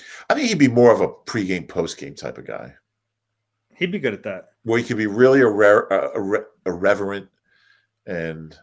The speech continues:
Speaker 1: you know, kinda like Barkley and those guys and Shaq in, in the booth, you know, just ripping on everyone and having fun. I think that would,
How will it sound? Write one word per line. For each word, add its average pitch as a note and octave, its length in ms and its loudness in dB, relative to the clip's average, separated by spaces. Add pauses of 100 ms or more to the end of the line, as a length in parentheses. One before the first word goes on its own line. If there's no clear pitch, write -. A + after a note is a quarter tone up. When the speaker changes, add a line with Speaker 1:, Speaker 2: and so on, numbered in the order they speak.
(460)
Speaker 1:
you F2+ 100 -16
know, D#2 140 -8
kinda F3 240 0
like A2 240 2
Barkley E2+ 440 -2
and E2 100 -8
those D#2+ 160 -4
guys D2+ 560 -6
and E2 100 -20
Shaq D#2+ 460 -8
in, D2 260 -16
in E2+ 80 -18
the D#2 80 -14
booth, D2+ 420 -12 (960)
you E2+ 100 -10
know, D2+ 120 -6
just D#2+ 220 -8
ripping F2+ 400 0
on D#2+ 180 0
everyone D#2+ 380 -4
and D2 100 -10
having E2 280 -8
fun. D#2+ 260 -6
I G#2+ 60 -2
think C#3+ 200 -8
that A#2 180 2
would, F#2+ 240 0